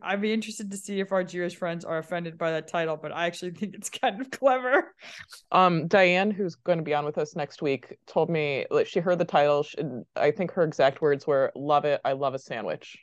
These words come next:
Speaker 1: Oh, good! That's great, 'cause I actually
Speaker 2: <laughs>
Speaker 1: think it's quite clever. So that's fun. Well, uh, we had, Chris had to drop off, but we wanna thank Chris, Matt, and Jonathan for joining us this week on Hallmarked Up.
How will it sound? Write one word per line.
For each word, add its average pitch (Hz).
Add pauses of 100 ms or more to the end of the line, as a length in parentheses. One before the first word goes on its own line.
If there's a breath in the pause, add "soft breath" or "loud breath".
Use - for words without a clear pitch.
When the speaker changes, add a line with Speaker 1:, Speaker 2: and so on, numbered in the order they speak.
(160)
Speaker 1:
Oh, 349
good! 415
That's 302
great, 339
'cause 240
I 254
actually 311
Speaker 2:
<laughs> -
Speaker 1:
think 370 (280)
it's 226
quite 196
clever. 180 (460 soft breath)
So -
that's 220
fun. 190
Well, 269
uh, 214
we 277
had, 302
Chris 349
had 320
to 302
drop 269
off, 254
but 254
we 262
wanna 262
thank 254
Chris, 262 (280)
Matt, 226
and 226
Jonathan 226
for 220
joining 208
us 254
this 247
week 254
on 254
Hallmarked 254
Up. 349